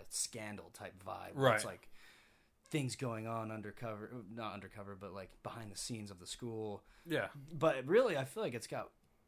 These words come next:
Speaker 1: it's got a lot of heart to it, and stories and, uh, topics that are actually pretty real in high school.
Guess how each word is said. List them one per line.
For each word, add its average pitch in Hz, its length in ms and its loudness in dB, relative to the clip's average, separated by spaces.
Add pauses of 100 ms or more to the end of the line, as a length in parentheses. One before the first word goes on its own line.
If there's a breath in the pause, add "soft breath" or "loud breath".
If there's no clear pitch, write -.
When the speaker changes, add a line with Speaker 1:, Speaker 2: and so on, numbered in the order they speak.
(180)
Speaker 1:
it's 127 120 -8
got 175 120 -2
a 170 40 0
lot 143 160 2
of - 60 -8
heart 123 240 -4
to 113 200 -2
it, 107 160 0
and 107 280 -6 (100)
stories 120 680 -2
and, 107 220 -6 (120)
uh, 107 180 -8
topics 127 500 -4
that 110 140 -4
are 104 200 -2
actually 104 320 -6
pretty 117 280 -6
real 101 420 -4
in 110 80 -6
high 117 160 -4
school. 123 480 -4